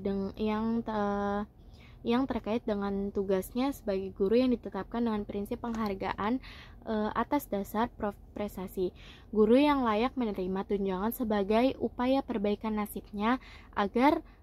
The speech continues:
profesi yang dijalaninya selama ini diakui sebagai profesi yang, profesi dan disamakan dengan profesi lainnya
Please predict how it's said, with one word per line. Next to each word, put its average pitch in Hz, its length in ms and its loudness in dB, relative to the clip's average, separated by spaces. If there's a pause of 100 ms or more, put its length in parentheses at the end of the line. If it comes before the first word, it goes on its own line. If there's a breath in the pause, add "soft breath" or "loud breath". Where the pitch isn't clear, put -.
profesi 214 560 -2
yang 262 160 4
dijalaninya 196 640 0
selama 214 400 0
ini 240 400 4
diakui 226 400 0
sebagai 202 380 0
profesi 233 640 0
yang, 233 400 2 (500 loud breath)
profesi 233 560 0
dan 247 320 6
disamakan 240 800 2
dengan 220 240 2
profesi 208 480 -4
lainnya 208 480 2